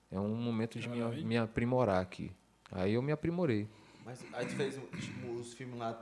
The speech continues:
Speaker 3: como diretor, roteirista?
Speaker 1: Foi, é, era assim, vamos supor, uma sala com...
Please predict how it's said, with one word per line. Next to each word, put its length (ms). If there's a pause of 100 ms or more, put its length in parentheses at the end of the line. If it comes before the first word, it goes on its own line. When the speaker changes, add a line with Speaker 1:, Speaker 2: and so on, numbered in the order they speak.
Speaker 3:
como 220
diretor, 840
roteirista? 680
Speaker 1:
Foi, 340
é, 300
era 120
assim, 340
vamos 220
supor, 180
uma 140
sala 320
com... 500